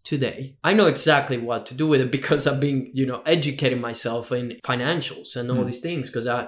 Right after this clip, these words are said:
Speaker 1: like, one thing is wanting money, the other thing is knowing what to do once you get money, you
Speaker 2: Yeah.
Speaker 1: know, what to do with it. But even if you give me a million dollars, that will take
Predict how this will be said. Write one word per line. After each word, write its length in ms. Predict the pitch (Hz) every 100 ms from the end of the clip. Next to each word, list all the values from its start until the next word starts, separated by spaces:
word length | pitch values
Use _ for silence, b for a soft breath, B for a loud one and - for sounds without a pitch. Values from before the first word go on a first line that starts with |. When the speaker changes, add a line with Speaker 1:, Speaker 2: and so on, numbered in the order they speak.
| -
Speaker 1:
like, 200 | 127 - -
one 260 | 139 151 147
thing 220 | 156 143
is 260 | 135 - B B 131
wanting 400 | 139 135 123 123
money, 560 | 160 185 131 127 135
the 140 | 127 123
other 160 | 123
thing 240 | 131 135 127
is 240 | 123 123
knowing 320 | 127 143 135
what 180 | 131 135
to 80 | -
do 220 | - 190
once 400 | 175 139 139 135
you 60 | 131
get 220 | 131 117
money, 260 | 143 185 127 - 131
you 120 | 139
Speaker 2:
Yeah. 60 | 147
Speaker 1:
know, 180 | 135 - B
what 180 | 135 -
to 60 | 135
do 200 | 117 185
with 180 | 165 -
it. 180 | - _
But 360 | 156 151 143 - _ 175
even 320 | 202 196 175
if 100 | 156
you 60 |
give 160 | 151 175
me 120 | 170
a 40 | 143
million 320 | 175 175 160
dollars, 220 | 175 135
that 120 | 165
will 140 | 190 185
take 520 | - 175 160 -